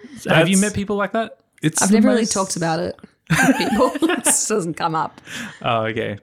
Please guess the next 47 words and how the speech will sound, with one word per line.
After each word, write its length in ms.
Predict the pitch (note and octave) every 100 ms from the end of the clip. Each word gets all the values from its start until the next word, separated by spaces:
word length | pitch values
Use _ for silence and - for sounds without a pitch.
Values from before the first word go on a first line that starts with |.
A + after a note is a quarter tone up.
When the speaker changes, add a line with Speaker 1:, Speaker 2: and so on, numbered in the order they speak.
| _
Speaker 2:
It's 320 | G#3+ A#3 A3+ G3
such 200 | F#3+ E3
a 20 |
Speaker 3:
Mm. 80 | C#3
Speaker 2:
natural 500 | B2+ B2 - B2 A#2
thing. 360 | - C#3 A2+
Like, 200 | G2 G2+
even 300 | A#2+ C3 C3+
if 160 | B2+ B2
you 140 | A#2 G#2+
had 180 | G#2
Speaker 3:
I 120 | - -
Speaker 2:
it 40 |
Speaker 3:
agree. 460 | E2 - D#3+ D#3+ D#3+
Speaker 2:
at 140 | G#2
a 100 | G#2+
restaurant, 760 | G2+ F#2+ G#2 - - F#2 F#2+ A2+ _
they 80 | -
Speaker 1:
It 80 | G#2+
Speaker 2:
would 60 | G2
Speaker 1:
just 160 | G#2+
Speaker 2:
serve 240 | - A#2 A2
Speaker 3:
never 100 | E3+
Speaker 2:
with 60 |
Speaker 3:
happens. 180 | E2 D#3+
Speaker 2:
cream 260 | A#2 A#2 A2
ice 240 | G2+ G2+
cream. 320 | - A2 A2 A2+
Speaker 1:
Yeah. 460 | C#3 G3+ G#2 - - _
And 140 | - E3
it 40 |
makes 240 | G3 C4 D4
it 60 |
so 180 | G3 F#3
Speaker 3:
Mm. 60 | -
Speaker 1:
much 200 | D3+ -
better. 360 | C3+ B2 G2+ -
Speaker 3:
I 120 | - F#3
agree. 500 | E3+ E3+ E3 D#3+ D#3+ -
Speaker 1:
I 80 |
think 260 | B2+ C#3 -
the 200 | C3+ C3+
opposing 840 | B2+ - C#3 C#3+ C#3 B2+ A2+ G#2+ - _
Speaker 3:
Yeah. 200 | G3 F#3
Speaker 1:
temperatures 600 | E3+ - - A2 A2 -
as 140 | C3+ G2
well. 360 | G2+ G2 G2